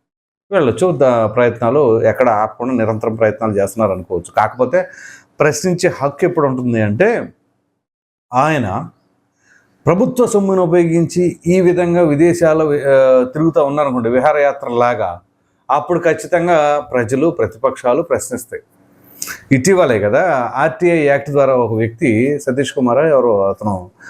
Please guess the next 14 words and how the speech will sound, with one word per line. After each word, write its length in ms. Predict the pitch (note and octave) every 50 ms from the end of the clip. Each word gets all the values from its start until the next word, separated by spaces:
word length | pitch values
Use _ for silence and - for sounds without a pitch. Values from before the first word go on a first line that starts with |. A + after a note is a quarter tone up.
| - - _ -
ఆర్టీఐ 460 | A#2+ B2+ C3 C3 C#3+ C#3+ C3+ C3 B2+ B2
యాక్ట్ 260 | A#2+ A#2+ - - -
ద్వారా 200 | B2 A#2+ B2 C#3
తెప్పించుకున్నారు. 680 | B2 C3 B2 B2+ C3+ B2+ - - A#2+ G#2+ A2 G#2+ - - _ _ _ _ _ _ _ _ -
అసలు 180 | - - - B2
ఎంత 160 | A#2+ B2 B2+ C#3+ C3+ B2+ B2+ B2 A#2+ A#2+ A#2 A#2 A2+ A2 A2 G#2+
ఉపయోగిస్తున్నారు 580 | A2 A2 C3 B2+ A2+ A#2 A2+ - A#2+ A#2+ A2+ A2+
ఏంటి 160 | A2+ A#2 A2+
ఫ్లైట్ 240 | - A#2 A#2 A2 A#2
ఎక్స్‌పెన్సెస్ 440 | G#2 - - G#2 F#2 - - G#2
అంటే 440 | G#2 G2 A2 - F#3 D#3 B2 - - _ _ _ _ _ -
జీరో. 380 | B2+ C3+ E3+ D#3+ C#3 A#2+ A2 A2
ఎందుకు 340 | C#3 D#3 D#3+ D3+ C#3+ D#3 D3+
అంటే 540 | D3+ E3 F3 E3+ B3+ B3+ G3+ E3+ - -